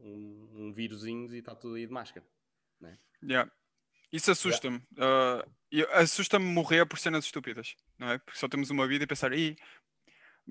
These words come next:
Speaker 2: imagina, ah, "Ah, vamos de férias." E eu penso, "E se eu morro na viagem até chegar ao, ao destino?" Eu não queria sair de casa, então porquê é que eu, <laughs> eu vou morrer de uma maneira estúpida? Vou morrer aí de férias.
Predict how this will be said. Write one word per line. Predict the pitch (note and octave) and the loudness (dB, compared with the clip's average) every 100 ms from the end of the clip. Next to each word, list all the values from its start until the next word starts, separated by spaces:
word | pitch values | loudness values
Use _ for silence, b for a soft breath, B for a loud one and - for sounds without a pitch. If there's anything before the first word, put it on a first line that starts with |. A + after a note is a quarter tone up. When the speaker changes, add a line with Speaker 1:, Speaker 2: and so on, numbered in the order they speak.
| - _ | -18 _
Speaker 2:
imagina, | - D#3+ D#3 C#3 A#2+ - - - | 4 6 8 6 4 -4 -2 8
ah, | D#3 D#3 D3+ - | 10 12 12 10
"Ah, | G#3 | 10
vamos | B3 B3+ | 10 6
de | - | 8
férias." | D#3 B2+ A#2 - | 8 8 4 -2
E | - | -2
eu | D3+ | 0
penso, | B2 A#2 - | 0 -2 -2
"E | |
se | F3+ C4 | 0 2
eu | |
morro | F#3 F#3+ G3+ F#3 | 4 4 4 2
na | E3+ | 2
viagem | D#3 E3+ E3+ E3 | 6 4 4 -2
até | E3 | -4
chegar | D#3+ D#3+ D3+ | -4 2 2
ao, | D3 C3+ | 2 0
ao | C#3+ | -4
destino?" | - B2+ B2+ | -4 -4 -2
Eu | D3+ | 0
não | G3 | 0
queria | G#3 F#3 F#3+ | 2 2 2
sair | D#3 | 2
de | C3+ | 2
casa, | - A2+ A2 | 4 4 2
então | B2+ D#3+ D#3+ E3+ | -4 -6 -8 -10
porquê | - - F3 | -10 0 0
é | |
que | - | 2
eu, | E3+ | 2
<laughs> | D#3 F3+ - - D#3+ | 2 -2 -4 -6 2
eu | E3+ | 10
vou | G#3+ | 12
morrer | G3 F#3+ | 12 10
de | G3+ | 10
uma | G3+ | 10
maneira | G#3 G#3 G#3 | 10 10 10
estúpida? | - - F3+ F3+ | 10 8 10 10
Vou | F3 G3 | 12 10
morrer | G#3+ G#3 F#3+ | 8 10 10
aí | G3+ | 8
de | |
férias. | - G#3+ D#3+ D#3 C#3+ | 8 8 8 6 2